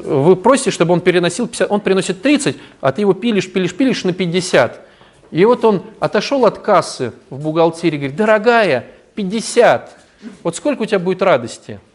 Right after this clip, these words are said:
Секунд. Вот ты услышала, да? И вот ты кладёшь трубку. И всё, он уже лошара, который мог,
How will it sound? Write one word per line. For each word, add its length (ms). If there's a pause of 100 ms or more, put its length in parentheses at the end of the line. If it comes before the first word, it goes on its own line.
(200)
Секунд. 440
Вот 120
ты 180 (200)
услышала, 680
да? 320 (220)
И 80
вот 100
ты 80
кладёшь 420
трубку. 520 (180)
И 60
всё, 240
он 100
уже 160
лошара, 480
который 360
мог, 480